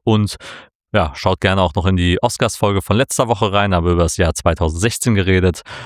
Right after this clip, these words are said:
Und ja, freut euch auf den, ja, Film-, filmischen Herbst. Ich verschwinde jetzt auch erstmal für ein paar Wochen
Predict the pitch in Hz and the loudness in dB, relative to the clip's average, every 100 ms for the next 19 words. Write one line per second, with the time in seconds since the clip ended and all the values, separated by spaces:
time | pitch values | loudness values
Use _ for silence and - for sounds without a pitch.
0 | 92 - 104 101 95 95 90 - - _ | -12 0 2 4 2 0 -4 -8 -14 _
1 | - 135 78 69 _ - 131 135 127 - | -2 -2 -2 -6 _ -2 0 2 0 0
2 | 110 - 107 95 95 87 _ _ _ - | -2 0 0 0 0 -4 _ _ _ -4
3 | 73 - _ - 135 147 135 - 135 135 | -4 -6 _ -6 -2 -2 -2 -2 -2 0
4 | 113 104 117 - - 123 - 113 - 113 | 2 2 0 -2 -6 -4 -2 -4 -2 -2
5 | 107 95 117 104 98 101 92 95 98 92 | 0 2 2 0 2 0 0 -2 0 0
6 | 87 95 | 0 0